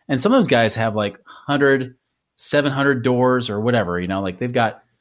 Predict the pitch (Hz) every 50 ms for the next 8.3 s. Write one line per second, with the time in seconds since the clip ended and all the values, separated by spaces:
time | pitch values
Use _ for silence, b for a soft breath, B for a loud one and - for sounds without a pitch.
0 | _ _ _ _ - - - 170 175 160 143 127 120 135 123 113 110 - 123 120
1 | 131 - 101 87 85 87 - - _ _ _ _ _ _ - - 127 143 135 131
2 | 131 127 139 135 143 139 127 131 127 117 - - 190 139 120 117 107 113 127 127
3 | 120 123 - 120 110 104 92 110 117 139 165 - - - 80 65 55 - - _
4 | _ _ - - 135 120 110 107 101 113 107 - 117 101 90 - - 175 175 170
5 | 175 165 156 - 160 151 151 147 147 147 147 143 139 139 131 127 120 110 107 98
6 | - - 104 98 92 90 92 B B B B B 120 104 90 - - 143 160 151
7 | 151 - 165 147 143 143 143 139 120 110 107 110 101 98 98 92 92 160 185 190
8 | 123 87 82 87 -